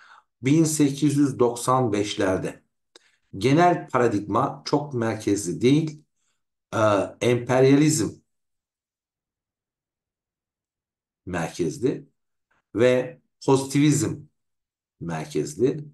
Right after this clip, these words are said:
tek merkezden, pozitivizm merkezinden ve işte Çinli'nin ne yaptığını, Afrika'daki kabiledeki insanların ne yaptığını çok önemsemeyen bir tarzda bilim yapmışlar.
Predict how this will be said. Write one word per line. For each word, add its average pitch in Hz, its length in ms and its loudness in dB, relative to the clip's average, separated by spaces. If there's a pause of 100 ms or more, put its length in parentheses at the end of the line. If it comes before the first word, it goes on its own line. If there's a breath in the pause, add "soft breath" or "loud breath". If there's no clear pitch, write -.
(120)
tek 156 460 -2 (140)
merkezden, 87 800 -6 (880)
pozitivizm 95 1040 -4
merkezinden 73 880 -10 (640)
ve 147 480 2
işte - 240 -4
Çinli'nin 139 520 4
ne 131 40 2
yaptığını, 120 440 0
Afrika'daki 117 600 -2
kabiledeki 113 540 0
insanların 110 420 -2
ne 113 40 2
yaptığını 110 500 -4 (400 soft breath)
çok - 520 -4
önemsemeyen 117 760 0
bir - 80 -16
tarzda 82 420 -4
bilim 113 200 -2
yapmışlar. 139 580 -4